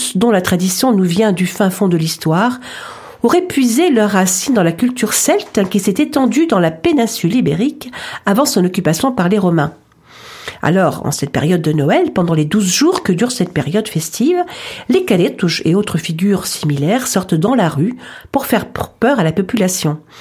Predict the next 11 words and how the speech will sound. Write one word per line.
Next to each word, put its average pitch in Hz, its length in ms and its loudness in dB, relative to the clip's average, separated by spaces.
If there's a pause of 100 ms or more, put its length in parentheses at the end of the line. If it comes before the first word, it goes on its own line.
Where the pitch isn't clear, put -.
(640)
Et 180 60 6
là 269 140 4
encore, 220 560 2
je 160 100 0
dirais 208 300 2
que 196 100 0
le 165 140 2
profane 254 720 0
rejoint 175 380 2
le 160 100 2
religieux, 196 640 0